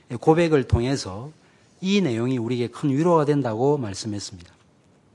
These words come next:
하이델베르그 교리 문답도 마찬가지예요.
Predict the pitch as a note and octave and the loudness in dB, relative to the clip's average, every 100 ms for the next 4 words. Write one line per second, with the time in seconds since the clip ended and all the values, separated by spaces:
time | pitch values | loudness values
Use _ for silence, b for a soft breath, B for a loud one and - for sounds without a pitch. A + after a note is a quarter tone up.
0 | _ _ _ _ _ - b b b b | _ _ _ _ _ -20 b b b b
1 | b b b _ _ _ - C3+ E3+ G#3+ | b b b _ _ _ -4 2 4 8
2 | A3+ A3+ G3+ E3+ D3+ C3+ A#2 B2 G#2 G#2 | 8 8 8 6 4 2 -2 -4 -4 -4
3 | A#2+ A#2+ A2 F#2 | -4 -2 -4 -8